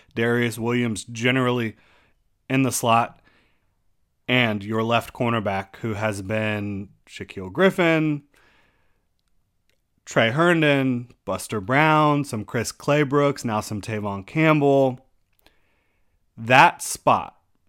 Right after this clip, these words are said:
I believe, has broken the Jaguars' defense. They're having to play so soft and play in these zones, uh, where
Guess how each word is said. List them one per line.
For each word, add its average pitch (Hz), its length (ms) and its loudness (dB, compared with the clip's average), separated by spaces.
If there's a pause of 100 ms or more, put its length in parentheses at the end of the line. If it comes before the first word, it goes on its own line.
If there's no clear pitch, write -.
(840)
I 127 180 4
believe, 127 480 2
has 123 300 2
broken 117 560 0
the 110 100 0
Jaguars' 104 540 -2
defense. - 580 -16 (400)
They're 123 160 2
having 127 320 4
to 127 80 2
play 123 280 -2
so 131 340 -2
soft 123 580 2
and 117 100 -4
play 117 240 -2
in 117 100 -2
these 117 180 -2
zones, 123 640 0
uh, 104 360 -6
where 110 380 -4